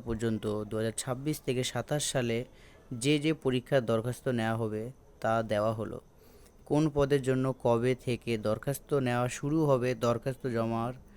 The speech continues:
দেওয়ার শেষ তারিখ কবে ও পরীক্ষা কবে হবে ইত্যাদি তথ্য এখানে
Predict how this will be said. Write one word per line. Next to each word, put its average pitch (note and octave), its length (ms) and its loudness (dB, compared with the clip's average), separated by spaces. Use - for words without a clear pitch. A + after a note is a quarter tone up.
দেওয়ার A2+ 300 2
শেষ D#3 200 4
তারিখ C3+ 200 2
কবে A#2 240 2
ও - 20 -4
পরীক্ষা C3 360 2
কবে C3 280 4
হবে A2+ 200 0
ইত্যাদি D3+ 400 0
তথ্য B2 220 -2
এখানে B2 240 -2